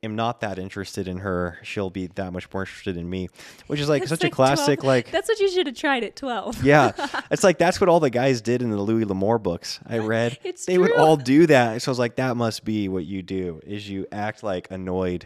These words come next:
Speaker 1: with them." And, and it is. It's such, like, a twelve-year-old thing to do.
Speaker 2: <laughs> And what's funny is if it had been any other guy, I think I would have been like, "Oh, it's okay. Like, I'll, I'll win him over," kind of thing.
Speaker 1: Hmm.
Speaker 2: But with Elisha, I was so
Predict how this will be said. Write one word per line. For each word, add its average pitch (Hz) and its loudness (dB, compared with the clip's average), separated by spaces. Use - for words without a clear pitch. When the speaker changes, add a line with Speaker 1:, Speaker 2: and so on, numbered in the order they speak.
Speaker 1:
with 92 -8
them." 87 -4
And, 80 -10
and 127 -2
it - 4
is. 113 4
It's 90 -12
such, - -8
like, 110 -10
a - -14
twelve-year-old 101 -2
thing 98 -10
to - -20
do. 98 -6
Speaker 2:
<laughs> - -14
And 330 -8
what's 359 -10
funny 403 -2
is 302 -2
if 285 -4
it 339 -2
had 415 -2
been 294 -2
any 269 -6
other 226 -4
guy, 180 -2
I 202 -4
think 233 -8
I 240 -6
would 208 -4
have 196 -8
been 190 -6
like, 170 -10
"Oh, 339 -4
it's 330 -6
okay. 226 -4
Like, 208 -4
I'll, 208 -6
I'll 214 -8
win 196 -10
him 180 -8
over," 175 -6
kind 277 -8
of 277 -12
thing. 302 -10
Speaker 1:
Hmm. 87 -10
Speaker 2:
But 226 -4
with 240 -8
Elisha, 202 -6
I 254 -4
was 196 -8
so 196 -6